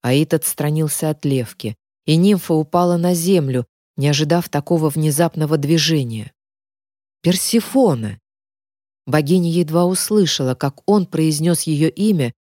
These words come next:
из-за грохота в ушах. Её сила забурлила в ней, превратив кровь в кипяток, хлынув к поверхности её кожи. Всё вокруг стало красным. Она уничтожит его, она уничтожит себя,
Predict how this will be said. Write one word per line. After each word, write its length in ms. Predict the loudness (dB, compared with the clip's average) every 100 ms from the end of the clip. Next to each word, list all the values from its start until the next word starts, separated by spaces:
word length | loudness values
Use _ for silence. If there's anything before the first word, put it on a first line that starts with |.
| _ _
из-за 300 | 0 2 2
грохота 460 | 2 2 0 -2 -2
в 80 | -2
ушах. 500 | -2 -2 -4 -6 _ _ _ _ _ _
Её 280 | 0 4 4
сила 380 | 2 2 2 4
забурлила 760 | 2 2 2 4 4 4 4 2
в 80 |
ней, 180 | 0 0
превратив 640 | 0 0 2 0 0 -4
кровь 340 | -2 0 0 -2
в 140 | -10
кипяток, 680 | -6 -2 -2 0 0 0 -8 _ _
хлынув 580 | -8 0 2 4 2 0 _ _
к 100 | -10
поверхности 840 | 0 2 4 2 0 -4 -4 -2 0
её 340 | 0 2 0
кожи. 540 | 0 0 2 0 -8 -12 _ _ _ _ _ _ -12
Всё 300 | -6 -2 0
вокруг 400 | -2 -2 -4 -4
стало 360 | -6 -4 -4
красным. 680 | -4 -4 -4 -4 -8 -10 -14 _ _ _ _ _ _ _ -4
Она 280 | -2 0
уничтожит 840 | 0 0 -2 -2 0 2 2 -2 -4
его, 340 | -4 -2 -4 -6 _ -2
она 280 | 2 4
уничтожит 720 | 4 4 2 0 2 2 2 0
себя, 600 | 0 2 2 2 0